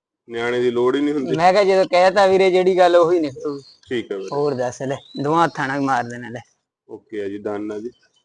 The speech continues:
Speaker 1: ਬਾਕੀ ਵੀਰੇ ਗਰਮੀ ਵਾਲਾ ਤੋਹਫਾ, ਮੱਝਾਂ ਵਰਗਾ ਦੁੱਧ ਪਿਆਊ ਕਰਮ ਵਾਲੀ ਸੰਗਣ। ਅੱਗੇ ਦੁੱਧ ਤੁਹਾਡੀ ਸੇਵਾ ਦੇ ਸਿਰ ਤੇ ਆ,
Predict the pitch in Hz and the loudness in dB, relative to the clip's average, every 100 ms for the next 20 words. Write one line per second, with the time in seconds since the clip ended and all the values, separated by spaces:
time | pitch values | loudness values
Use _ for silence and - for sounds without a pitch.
0 | _ _ _ _ 269 277 277 - _ _ | _ _ _ _ -12 -12 -10 -14 _ _
1 | _ - - _ - - _ _ _ _ | _ -20 -20 _ -20 -20 _ _ _ _
2 | _ _ 831 762 _ _ _ _ _ _ | _ _ -20 -20 _ _ _ _ _ _
3 | _ 131 143 143 165 170 175 143 139 131 | _ -4 -4 -2 -4 0 0 4 4 4
4 | 131 139 139 139 131 131 123 147 135 127 | 0 -2 2 2 2 -6 -2 -4 -4 -6
5 | 120 117 127 151 139 127 120 123 127 127 | -6 -4 2 2 2 0 0 0 -2 -4
6 | 113 110 110 120 117 117 117 113 120 113 | -2 -2 2 0 2 -2 -2 -4 -8 -4
7 | 127 131 - - - - - - 139 139 | -4 -4 -8 -20 -20 -20 -14 -2 -2 0
8 | 160 160 165 165 156 147 147 123 127 127 | 0 2 0 -2 -4 -4 0 2 2 2
9 | 135 135 123 - 127 | 0 -2 -4 -2 -2